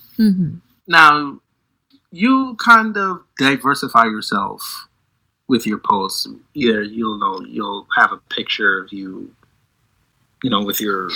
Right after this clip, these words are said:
Speaker 2: family, you know, just having fun.
Speaker 1: Mm-hmm.
Speaker 2: Then you'll have your mixes. And then you debuted a segment. I think it's like your after hours mix or something. I don't know if I'm even saying the
Speaker 1: Yes,
Speaker 2: name
Speaker 1: Rhythm
Speaker 2: right.
Speaker 1: and Robes.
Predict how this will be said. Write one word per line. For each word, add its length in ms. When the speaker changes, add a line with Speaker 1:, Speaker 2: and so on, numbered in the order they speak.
Speaker 2:
family, 760
you 100
know, 180
just 200
having 240
fun. 540
Speaker 1:
Mm-hmm. 420
Speaker 2:
Then 160
you'll 120
have 200
your 100
mixes. 760
And 140
then 180
you 500
debuted 840
a 100
segment. 680
I 40
think 200
it's 100
like 220
your 180
after 580
hours 360
mix 280
or 80
something. 280
I 160
don't 100
know 60
if 100
I'm 160
even 140
saying 140
the 40
Speaker 1:
Yes, 380
Speaker 2:
name 20
Speaker 1:
Rhythm 160
Speaker 2:
right. 80
Speaker 1:
and 100
Robes. 720